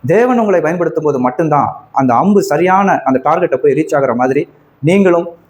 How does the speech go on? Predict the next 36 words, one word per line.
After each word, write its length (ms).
உங்களை 280
குறித்து 260
வைத்த 260
தேவனுடைய 420
திட்டத்தை 460
செய்து 300
முடிப்பீர்கள். 420
இல்லைன்னா 280
அது 120
தவறுதலா 380
முடிஞ்சிடும். 600
அவசரப்படக்கூடாது, 600
காத்திருக்கணும். 500
தேவன் 240
உங்களை 220
ஆயத்தமா 420
தான் 160
வச்சிருப்பார். 340
அந்த 140
அம்பு 220
எப்படி 220
துலக்கமான 640
அம்பு, 200
ஷார்ப்பா 560
இருக்குது, 280
அது 120
ரெடியா 340
இருக்குது. 260
ஆனாலும் 500
தேவன் 420
எடுத்து 340
பயன்படுத்தும் 500
வரைக்கும் 320
அதுல 200
நம்ம 240
காத்திருக்கணும். 520